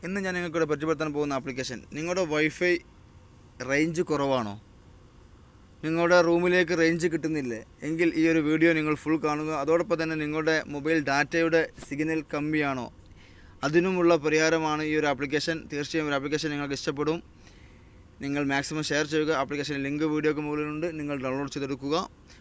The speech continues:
ഓക്കെ, നമുക്ക് ആപ്ലിക്കേഷൻ ഓപ്പൺ ചെയ്യാം. ആപ്ലിക്കേഷൻ ഓപ്പൺ ചെയ്യുന്ന സമയത്ത് ഇതുപോലെ ആയിരിക്കും ഇത് ഇന്റർഫേസ് ഉണ്ടാവുക. അതിൽ നിങ്ങൾക്ക് കാണാൻ കഴിയും മൊബൈൽ ഫോർ ജി, വൈഫൈ കണക്ട്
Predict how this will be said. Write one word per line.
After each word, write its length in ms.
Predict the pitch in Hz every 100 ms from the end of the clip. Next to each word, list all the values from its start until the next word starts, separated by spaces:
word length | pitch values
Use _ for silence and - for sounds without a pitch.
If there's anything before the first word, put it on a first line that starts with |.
| -
ഓക്കെ, 120 | 147
നമുക്ക് 180 | 156 147
ആപ്ലിക്കേഷൻ 400 | 139 143 143 143
ഓപ്പൺ 240 | 123 113 98
ചെയ്യാം. 360 | 95 - - - - - - - - - - - _ _ - - -
ആപ്ലിക്കേഷൻ 460 | 143 175 175 190 170
ഓപ്പൺ 240 | 165 180
ചെയ്യുന്ന 160 | 175 165
സമയത്ത് 240 | 156 156
ഇതുപോലെ 320 | 147 156 151
ആയിരിക്കും 200 | 139 135
ഇത് 80 | 139
ഇന്റർഫേസ് 400 | 131 131 139 143
ഉണ്ടാവുക. 320 | 135 131 139
അതിൽ 120 | 156 170
നിങ്ങൾക്ക് 280 | 165 170
കാണാൻ 260 | 151 147 143
കഴിയും 260 | 135 143 135
മൊബൈൽ 580 | 127 139 143 139 160
ഫോർ 300 | 185 131 127
ജി, 280 | 123 131 156 -
വൈഫൈ 460 | 127 127 - 156
കണക്ട് 460 | 165 - 147 147